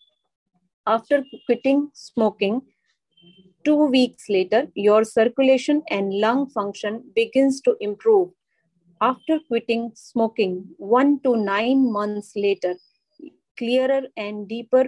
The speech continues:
breathing gradually returns. You have less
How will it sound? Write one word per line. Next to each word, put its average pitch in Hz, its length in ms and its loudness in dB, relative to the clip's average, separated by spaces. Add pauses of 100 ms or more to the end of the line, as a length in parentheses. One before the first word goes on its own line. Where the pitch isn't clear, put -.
breathing 220 500 -2
gradually 226 640 -2
returns. 208 720 -4 (420)
You 277 240 -2
have 208 380 0
less 208 400 -4